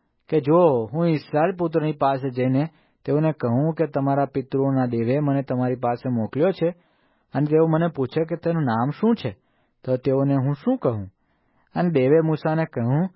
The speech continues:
કે, "હું જે છું તે છું." અને તેણે કહ્યું, "તું ઇસ્રાએલ પુત્રોને કહેજે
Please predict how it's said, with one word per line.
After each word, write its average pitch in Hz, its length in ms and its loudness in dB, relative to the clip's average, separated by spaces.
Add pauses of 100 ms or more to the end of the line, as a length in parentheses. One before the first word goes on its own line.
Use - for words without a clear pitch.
(360)
કે, 156 120 4
"હું 160 600 2 (220)
જે 131 220 2
છું 165 400 0 (560)
તે 135 160 2
છું." 147 320 -4 (720)
અને 135 180 0
તેણે 143 280 2
કહ્યું, 135 380 0 (380)
"તું 135 180 2
ઇસ્રાએલ 165 380 2
પુત્રોને 170 440 0
કહેજે 165 440 2